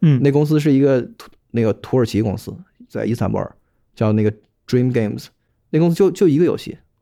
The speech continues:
Speaker 2: 就三消，就是没，没什么特别的。那公司最新一轮的融资已经是二十多亿吧，还是三十多亿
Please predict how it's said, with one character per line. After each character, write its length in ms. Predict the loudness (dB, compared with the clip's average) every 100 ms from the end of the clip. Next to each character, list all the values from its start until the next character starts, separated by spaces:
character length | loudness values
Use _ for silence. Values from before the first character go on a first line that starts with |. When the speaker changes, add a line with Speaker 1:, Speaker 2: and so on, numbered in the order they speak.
| _ -6
Speaker 2:
就 120 | -4
三 200 | -2 -2
消， 280 | -2 -6 -14 _ _ _ -10
就 120 | -8
是 140 | -8 -18 _
没， 440 | -4 -2 0 0 2
没 180 | 2 2
什 80 |
么 60 | 0
特 140 | -2
别 180 | -4 -4
的。 140 | -8 -16 _ _ _ 0
那 120 | 2
公 100 | 4
司 260 | 2 -2 -8 -6
最 140 | 0
新 200 | 2 2
一 60 | 4
轮 180 | 4 4
的 80 | 2
融 200 | 2 2
资 180 | 2
已 40 | 0
经 120 | 0
是 280 | -2 -4 -6 _ _ _ _ -4
二 180 | 0 0
十 140 | 2
多 160 | 0 2
亿 180 | 2 0
吧， 280 | -4 -10 _ _ _ -4
还 140 | 0
是 80 | 0
三 260 | 2 2 2
十 60 |
多 140 | 2 0
亿 340 | 0 -2